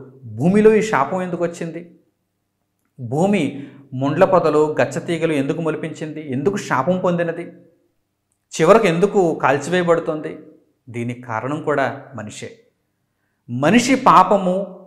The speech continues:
ప్రకృతికి శాపంగా ఉంది. మనిషి చేస్తున్నటువంటి పాపము, ప్రకృతి ఆ శాప ఫలమును అనుభవిస్తూ మనిషిని ఇబ్బంది పెడుతుంది, మనిషిని శిక్షిస్తుంది. మనిషి పాపం చేస్తే మనిషిని శిక్షించాలి కదా.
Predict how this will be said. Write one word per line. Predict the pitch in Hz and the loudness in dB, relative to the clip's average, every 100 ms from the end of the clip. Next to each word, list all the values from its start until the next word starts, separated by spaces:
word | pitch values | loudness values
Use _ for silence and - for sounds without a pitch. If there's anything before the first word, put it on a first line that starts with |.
| - | -10
ప్రకృతికి | 120 120 185 214 220 | -6 -2 2 2 0
శాపంగా | - 151 131 160 156 | -2 -2 -2 -2 -2
ఉంది. | 139 113 - - - _ _ _ _ _ _ _ _ _ _ - | -4 -4 -12 -18 -20 _ _ _ _ _ _ _ _ _ _ -6
మనిషి | 123 165 202 | 0 0 2
చేస్తున్నటువంటి | 247 240 226 233 214 214 185 | 6 6 6 2 -2 -2 -2
పాపము, | 175 147 147 156 151 170 - - - | 2 2 2 0 -2 -6 -8 -18 -2
ప్రకృతి | 139 139 214 226 196 156 170 | 0 2 2 0 2 -2 -2
ఆ | 139 | -4
శాప | 170 - 139 180 | -4 -2 -2 -2
ఫలమును | 175 170 165 165 | 0 2 0 -2
అనుభవిస్తూ | 127 143 170 190 190 185 139 143 139 120 | -2 -2 0 0 -2 -2 -2 -2 -6 -8
మనిషిని | 117 160 180 190 | -4 -2 -2 -4
ఇబ్బంది | 139 160 165 | -4 -4 -4
పెడుతుంది, | 147 127 - 107 - - _ _ _ - | -6 -6 -12 -12 -14 -20 _ _ _ -12
మనిషిని | 120 151 170 202 160 147 165 - - | -6 -4 -2 -2 -2 -4 -8 -14 -12
శిక్షిస్తుంది. | - 175 220 202 - 120 - - _ _ _ _ _ _ _ _ _ - | -8 -6 -4 -6 -8 -10 -12 -20 _ _ _ _ _ _ _ _ _ -16
మనిషి | 139 147 | -12 -4
పాపం | 180 180 180 180 | 4 4 4 -2
చేస్తే | 175 185 | -4 -4
మనిషిని | 151 147 180 | -4 -6 -4
శిక్షించాలి | 175 175 170 160 156 | -6 -6 -6 -4 -4
కదా. | 151 160 | -4 -6